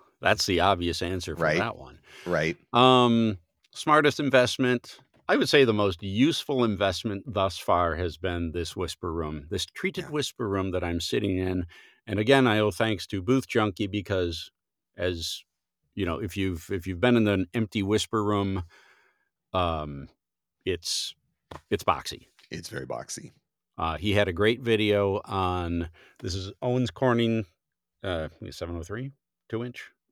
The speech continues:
Speaker 1: O C
Speaker 2: Okay.
Speaker 1: seven oh three or seven oh two. I have to look it up. But the ceiling and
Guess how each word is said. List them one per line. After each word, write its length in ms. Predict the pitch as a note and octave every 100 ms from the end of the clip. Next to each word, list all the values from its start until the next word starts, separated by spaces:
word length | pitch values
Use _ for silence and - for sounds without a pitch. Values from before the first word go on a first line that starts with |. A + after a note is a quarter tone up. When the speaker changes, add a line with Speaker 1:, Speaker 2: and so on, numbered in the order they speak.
| _
Speaker 1:
O 80 | G#2
C 140 | G2+ G2+
Speaker 2:
Okay. 80 |
Speaker 1:
seven 180 | F2+ G#2
oh 100 | A2
three 380 | G2 A2 C3+ C#3 _ _
or 120 | F2+
seven 240 | - -
oh 80 | F#2+
two. 340 | E2+ A#2+ B2+ B2+ _ _ _ _ _ -
I 60 | F#2+
have 100 | -
to 60 |
look 180 | E2+ D#2
it 60 | D2+
up. 140 | E2+ _ - - - _ _ _ _ _
But 240 | - F#2+ F2 _ _ _ _
the 80 | G2
ceiling 580 | - C#3 B2+ B2+ A#2+ A2+ - -
and 460 | - G2+ F#2+ F#2+ F2